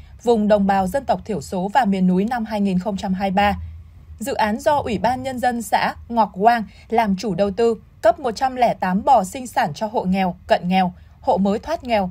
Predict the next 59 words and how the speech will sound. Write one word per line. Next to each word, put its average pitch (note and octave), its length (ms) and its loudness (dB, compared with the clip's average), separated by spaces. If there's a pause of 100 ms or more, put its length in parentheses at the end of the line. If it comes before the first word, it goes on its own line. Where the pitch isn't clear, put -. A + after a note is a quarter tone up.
(100)
trên B3 220 -2
địa G#3 120 -2
bàn F3 220 0
xã F#3+ 400 -2
Ngọc A3+ 180 2
Quang. G#3 260 2 (640)
Theo D#4 140 0
kế A3 160 -2
hoạch B3 220 -2
phê A#3+ 160 -4
duyệt, G3+ 200 -2 (360)
mỗi - 180 0
con C4 200 -2
bò A3 200 6
giống F#3+ 280 -2
trị G#3 200 -10
giá F3+ 180 -2
mười A#3 200 -2
sáu F#3+ 260 -2
phẩy A#3 180 -4
năm G3+ 220 0
triệu G3+ 200 -6
đồng, F#3 260 2 (300)
từ B3 140 -2
mười G#3+ 160 0
bảy F#3+ 200 2
đến F#3 260 -2
hai C4+ 140 -4
mươi A#3+ 220 -4
tháng G3+ 260 -6
tuổi, G3+ 280 -4 (300)
nặng A3+ 240 -4
từ G#3+ 100 -4
một G3+ 180 -2
phẩy F#3+ 300 -8
bốn A3 180 -2 (100)
đến F#3+ 240 -2 (160)
một G#3 180 -2
phẩy G3 200 -6
năm G3+ 280 -2
tạ, G3+ 180 0 (420)
một A#3 100 -2
trăm A#3 220 -4
bốn G3 180 0
mươi A#3 200 0
đến F#3 240 -2
một A#3+ 140 -4
trăm G3 220 -2
năm F#3+ 160 0
mươi F#3+ 200 0
ki-lô-gam, F#3 480 0 (360)
tổng G3+ 200 4
kinh C#4 160 -8
phí A3 200 -6
một B3+ 200 -2
phẩy G#3 160 -2
bảy F3+ 200 0
tỷ F#3+ 180 -6
đồng. F3+ 260 4